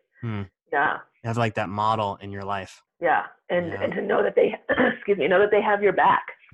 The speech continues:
Speaker 1: Yeah,
Speaker 2: I
Speaker 1: right.
Speaker 2: think is incredibly powerful, um, regardless of how old you are when you come out. 'Cause so many
Speaker 1: Absolutely.
Speaker 2: of us live with that fear for so many years, you know?
Speaker 1: Yeah.
Speaker 2: So regardless of how old you are when you come out, to know that your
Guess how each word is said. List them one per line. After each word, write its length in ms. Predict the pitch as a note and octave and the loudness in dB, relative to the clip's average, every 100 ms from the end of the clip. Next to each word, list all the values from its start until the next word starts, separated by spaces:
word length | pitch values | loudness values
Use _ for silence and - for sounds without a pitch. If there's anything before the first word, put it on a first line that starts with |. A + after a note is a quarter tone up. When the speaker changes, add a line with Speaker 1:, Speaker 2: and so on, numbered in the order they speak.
| - | -14
Speaker 1:
Yeah, 440 | G2 G2+ - - - - - _ E3+ | -2 4 4 2 -2 -14 -20 _ -2
Speaker 2:
I 60 | |
Speaker 1:
right. 80 | E3+ | 0
Speaker 2:
think 180 | F3+ E3+ | 0 2
is 120 | D3+ D3 | 2 2
incredibly 680 | E3 - E3 E3 D3+ A2 - - - - - - _ | -4 0 0 2 0 0 -2 -8 -18 -10 -10 -12 _
powerful, 720 | - E3 D#3 C3 - B1+ - - _ - _ _ - | -2 2 4 4 0 -6 -6 -12 _ -20 _ _ -10
um, 280 | C#3+ B2+ G2+ | -4 -2 -2
regardless 500 | E3+ F3 E3+ E3+ E3 D3+ | -2 2 4 4 0 -6
of 80 | |
how 160 | D#3 D3+ | -4 -2
old 200 | A2 C3+ | 0 -2
you 120 | G#2+ | -2
are 100 | F#2 | -2
when 120 | F2+ G#2+ | -2 -6
you 80 | - | -12
come 140 | - | -10
out. 200 | A#1+ G1+ - _ _ _ _ _ | -8 -10 -14 _ _ _ _ _
'Cause 200 | G2+ - | -20 -14
so 60 | G#2 | -4
many 260 | G3+ G3 | -2 0
Speaker 1:
Absolutely. 0 | |
Speaker 2:
of 60 | E3+ | 0
us 60 | E3 | 2
live 160 | E3+ E3 | 2 2
with 100 | - | 2
that 160 | - - | 0 0
fear 200 | E3+ D#3 | -2 -2
for 100 | D3 - | -4 -12
so 60 | |
many 180 | C#3+ C3+ | -8 -8
years, 400 | C3+ D3 F3+ - - | -4 -2 -2 -4 -8
you 120 | E3 | -6
know? 220 | C3+ C3+ | -4 -4
Speaker 1:
Yeah. 120 | F#2+ | -4
Speaker 2:
So 200 | D3 D3 - - _ E3+ | -2 -2 -4 -20 _ -4
regardless 400 | E3+ F3 F3+ F3+ | 2 2 2 0
of 100 | C#3+ - | -6 -4
how 120 | F3+ - | -4 0
old 240 | D#3 E3 | -2 -2
you 100 | D#3 | -2
are 60 | D3 | -4
when 100 | C#3+ | -6
you 60 | - | -14
come 80 | D#3 | -10
out, 120 | D#3 - | -10 -10
to 60 | D3+ | -10
know 200 | D3+ D3+ | -6 -4
that 100 | |
your 80 | - | -4